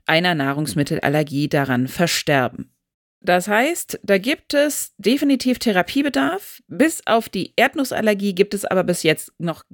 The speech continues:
gar keine verfügbare orale Therapie. Und deshalb ist es eben besonders spannend,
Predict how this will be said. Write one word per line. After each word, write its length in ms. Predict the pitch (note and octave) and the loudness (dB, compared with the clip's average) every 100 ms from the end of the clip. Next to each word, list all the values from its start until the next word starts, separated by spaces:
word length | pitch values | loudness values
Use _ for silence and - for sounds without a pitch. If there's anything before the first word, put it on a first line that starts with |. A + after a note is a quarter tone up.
| C#3 | -2
gar 260 | E3+ A3+ F4 | 2 2 0
keine 460 | - B2+ C3 C3 | -4 -2 0 -2
verfügbare 880 | - D3+ - C#3+ - C3+ B2 C#3 - | -2 -4 -2 -6 0 0 2 2 0
orale 420 | D3 A#2+ B2+ C#3 | 0 0 0 -2
Therapie. 560 | - F3 E3 - A3 - - - - | -2 -2 -2 0 0 -2 -10 -20 -4
Und 220 | - A3+ _ - | -2 -2 _ 0
deshalb 600 | G#3 C#4 C#4 C4 C4 _ | 2 2 0 0 -2 _
ist 200 | - B3+ | 0 0
es 120 | B3+ - | 0 -2
eben 220 | G3+ F#3 | -2 0
besonders 340 | E3+ D#3+ D3+ | -2 -2 -2
spannend, 400 | - F3+ F#3+ G#3 | 0 2 2 -2